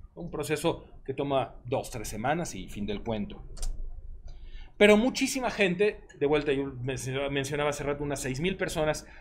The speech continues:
han hecho contribuciones de forma absolutamente no oficial.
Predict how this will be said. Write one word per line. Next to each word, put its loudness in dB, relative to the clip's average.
han 4
hecho 2
contribuciones 0
de -4
forma 0
absolutamente 0
no -4
oficial. -8